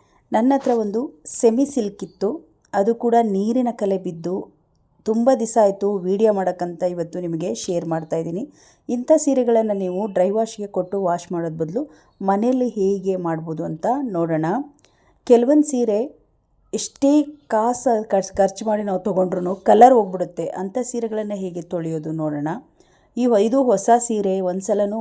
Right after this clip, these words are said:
ವಾಶ್ ಆಗಿಲ್ಲ, ಹಾಗಾಗಿ ಇದನ್ನು ನಾನು ವಾಶ್ ಮಾಡಿ ತೋರಿಸ್ತೀನಿ.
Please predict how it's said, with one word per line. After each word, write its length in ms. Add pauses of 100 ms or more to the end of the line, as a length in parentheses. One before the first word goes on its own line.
ವಾಶ್ 300
ಆಗಿಲ್ಲ, 240 (640)
ಹಾಗಾಗಿ 440 (200)
ಇದನ್ನು 320
ನಾನು 240
ವಾಶ್ 280
ಮಾಡಿ 220
ತೋರಿಸ್ತೀನಿ. 500